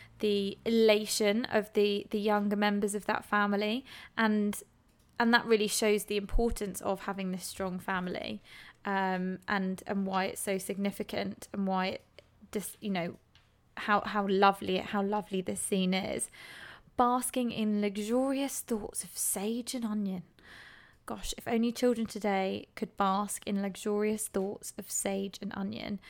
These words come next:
We've got really here a family that has so little but cherishes so much. And I think Dickens is really presenting that through these descriptions of the food. Well,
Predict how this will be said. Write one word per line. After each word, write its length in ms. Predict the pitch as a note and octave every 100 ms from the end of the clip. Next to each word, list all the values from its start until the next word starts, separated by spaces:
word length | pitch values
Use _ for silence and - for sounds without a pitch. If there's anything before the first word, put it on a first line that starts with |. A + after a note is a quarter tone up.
| - - - - _ -
We've 280 | C4+ C4+
got 200 | D4 -
really 220 | A#3+ C4 A#3+
here 300 | A3 G#3 G#3
a 60 |
family 720 | - A#3+ A#3+ A#3+ G#3+ G#3 G#3 -
that 120 | A3+ -
has 320 | A3+ A3+ -
so 400 | - - - A#3
little 760 | A#3 A3+ A3+ - - - B3 A3+
but 160 | A#3 -
cherishes 760 | - G#3 G3 G3+ - G#3 G3+ -
so 420 | - - G3+ G3+
much. 540 | F#3 G#3 - - - - - - -
And 140 | G#3
I 20 |
think 300 | G#3 G#3 G#3+
Dickens 420 | A3 G#3 G#3+ G3+ G3+
is 140 | F#3+
really 180 | F#3+ F#3
presenting 640 | - G#3+ G#3 G#3 G3 G3 F#3+
that 220 | - -
through 520 | - G#3 G#3+ A3 G#3
these 320 | G#3 G3+ G3
descriptions 600 | G#3+ - G#3 - G3+ G3
of 180 | G3 -
the 80 | G3
food. 460 | - G3 - - -
Well, 280 | G#3 -